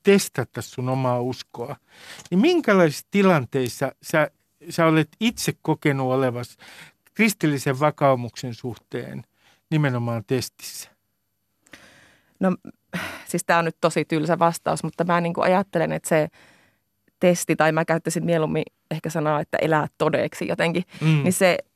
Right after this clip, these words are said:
Speaker 2: on, niinku, arjessa semmoista e-, uudelleen ja uudelleen elämistä. Et se on semmoista, niinku, luottamuksen pyhiinvaellusta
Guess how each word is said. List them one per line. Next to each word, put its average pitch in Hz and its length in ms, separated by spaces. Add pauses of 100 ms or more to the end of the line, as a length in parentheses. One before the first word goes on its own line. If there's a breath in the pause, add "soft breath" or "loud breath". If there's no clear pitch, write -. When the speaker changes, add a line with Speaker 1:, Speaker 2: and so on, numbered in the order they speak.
(480)
Speaker 2:
on, 196 160
niinku, 202 220
arjessa 214 480
semmoista 165 500
e-, - 40 (100)
uudelleen 165 500
ja 160 100
uudelleen - 580
elämistä. - 560
Et - 100
se 170 100
on 175 80
semmoista, 180 460 (1000 loud breath)
niinku, 196 240
luottamuksen 180 640
pyhiinvaellusta 170 840